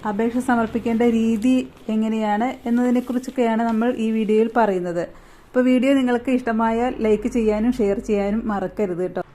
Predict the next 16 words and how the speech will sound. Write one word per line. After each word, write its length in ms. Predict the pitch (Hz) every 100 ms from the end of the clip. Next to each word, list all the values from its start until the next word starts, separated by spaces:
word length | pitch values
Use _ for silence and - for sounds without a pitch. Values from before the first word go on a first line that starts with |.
| 233
കാറ്റഗറി 520 | 214 220 233 233 254 254
നമ്പർ 340 | 247 240 294 370 - 220
അഞ്ഞൂറ്റി 440 | 220 233 240 262
മുപ്പത്തി 520 | 247 220 226 226 254 254 247 - 208
അഞ്ച് 420 | 208 214 240 247 - 220
ബാർ 160 | 254 - 214
രണ്ടായിരത്തി 500 | 214 196 196 202 220
ഇരുപത്തി 300 | 196 190 202 190
മൂന്ന്. 260 | 190 208 320 - - -
ഇപ്പോൾ 140 | - 240
ഇതിൽ 120 | 233 247 240
തസ്തികയുടെ 540 | 226 233 226 226 240 240
പേര് 320 | 220 214 247 320 -
ലാസ്റ്റ് 380 | 214 208 - 240 220
ഗ്രേഡ് 260 | 226 240 247
സർവൻസ് 500 | 208 196 208 247